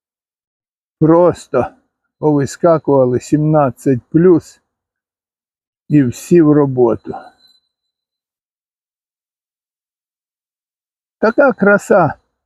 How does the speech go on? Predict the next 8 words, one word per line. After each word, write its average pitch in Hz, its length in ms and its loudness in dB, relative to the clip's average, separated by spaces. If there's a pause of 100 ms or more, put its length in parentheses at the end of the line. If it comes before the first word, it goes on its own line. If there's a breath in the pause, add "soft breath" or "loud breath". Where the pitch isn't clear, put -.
(120)
І 175 180 0
так 240 320 -2
хоч - 280 -2 (400)
жить 151 400 -2
хочеться, 127 640 -4 (1500)
коли 147 260 2
бджоли 131 480 0
гудуть. 123 680 -4